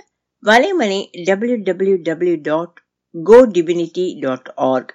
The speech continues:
மின்னஞ்சல் contact at go divinity dot org. தொலைபேசி ஒன்று எட்டு மூன்று பூஜ்ஜியம் நான்கு ஜி ஓ டி யு எஸ் ஏ.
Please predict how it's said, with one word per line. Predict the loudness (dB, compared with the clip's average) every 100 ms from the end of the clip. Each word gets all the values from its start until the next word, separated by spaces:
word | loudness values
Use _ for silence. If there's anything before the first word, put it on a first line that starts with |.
| -14
மின்னஞ்சல் | -8 -4 -4 -4 -8 -10 _ _ -6
contact | 0 0 0 0 0 -2 -10
at | -10 -6
go | 0 2 4
divinity | 0 -2 -6 -6 -6
dot | -4 -6 -6 -6 -2
org. | -2 -4 -16 _ _ _ _ 2
தொலைபேசி | 4 4 0 -4 -4 -6 -8 _ _ _
ஒன்று | 0 0 2 0
எட்டு | 0 0 0
மூன்று | 0 -2 -4 -8
பூஜ்ஜியம் | -2 -2 -2 -6 -6
நான்கு | -10 -16 -8 -8 -8 _ _ _ -10
ஜி | 0 2 2 0
ஓ | 0 2 0
டி | 0 -2 -2 -8 -4
யு | -2 0 -2 -6
எஸ் | -6 -10 -12
ஏ. | -8